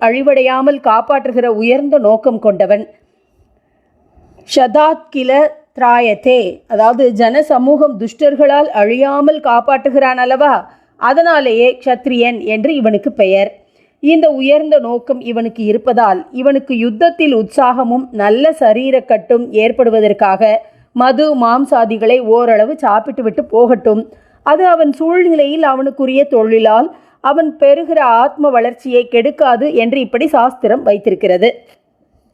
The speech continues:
ஆனால் இப்படிப்பட்ட சத்திரியர்களிலும்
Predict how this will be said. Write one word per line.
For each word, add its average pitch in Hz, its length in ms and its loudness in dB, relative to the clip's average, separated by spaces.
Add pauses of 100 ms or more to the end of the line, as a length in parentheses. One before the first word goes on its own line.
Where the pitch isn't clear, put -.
(800)
ஆனால் 302 520 0
இப்படிப்பட்ட 294 580 0 (220)
சத்திரியர்களிலும் 262 920 0